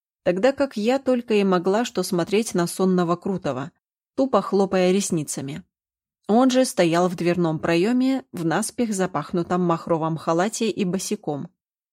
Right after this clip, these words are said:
И именно его босые крупные ступни и притягивали мой взгляд. «Дались они мне!»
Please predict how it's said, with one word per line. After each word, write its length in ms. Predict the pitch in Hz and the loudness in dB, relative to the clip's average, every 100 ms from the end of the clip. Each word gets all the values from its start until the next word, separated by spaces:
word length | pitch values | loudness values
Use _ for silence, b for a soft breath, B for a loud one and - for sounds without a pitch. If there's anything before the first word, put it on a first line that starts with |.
| _ _ - | _ _ -4
И 140 | 196 185 | 0 0
именно 500 | 240 247 240 226 226 | 4 4 6 4 4
его 320 | 233 196 165 | 2 2 2
босые 480 | 175 175 185 170 160 | 2 0 0 0 2
крупные 480 | 175 175 170 175 | -2 -2 0 0
ступни 560 | 170 - 233 233 233 233 | -2 -4 -4 0 0 0
и 240 | - 196 | -2 -4
притягивали 800 | 185 175 170 175 170 185 190 196 | -4 -4 -4 -2 0 0 0 2
мой 240 | 180 160 165 | 2 2 -2
взгляд. 540 | 160 165 131 117 - _ _ _ _ _ | -4 -8 -8 -10 -14 _ _ _ _ _
«Дались 720 | 175 147 214 262 220 247 247 | -10 -2 2 2 2 0 0
они 240 | 233 220 220 | 0 2 4
мне!» 480 | 202 196 196 190 | 2 2 -2 -6